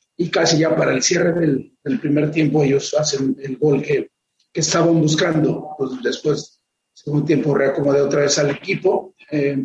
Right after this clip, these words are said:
a-, abrí un, abrí más a Yanni y a, y a Mena, y ese fuera el avión como un segundo contención para que nos ayudara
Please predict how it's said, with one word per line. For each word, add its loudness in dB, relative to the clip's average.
a-, 0
abrí 0
un, 2
abrí 0
más 2
a -2
Yanni 0
y 2
a, -2
y 4
a 2
Mena, 2
y 2
ese 2
fuera 0
el 2
avión 2
como 2
un 2
segundo 0
contención 0
para 0
que -18
nos -6
ayudara 0